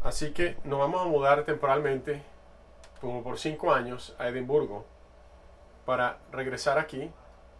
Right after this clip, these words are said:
Estamos vendiendo nuestra casa aquí, vamos a, a comprar un apartamento pequeño, regresaremos a Cook County.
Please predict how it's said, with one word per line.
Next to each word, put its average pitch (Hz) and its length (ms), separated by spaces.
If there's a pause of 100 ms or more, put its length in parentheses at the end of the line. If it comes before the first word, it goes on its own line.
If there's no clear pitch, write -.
(580)
Estamos 139 640
vendiendo 123 360
nuestra 151 300
casa 143 260
aquí, 160 420
vamos 123 280
a, 123 320
a 107 360
comprar 120 360
un 139 100
apartamento 127 520
pequeño, 139 480
regresaremos 117 680
a 131 220
Cook 151 240
County. 147 320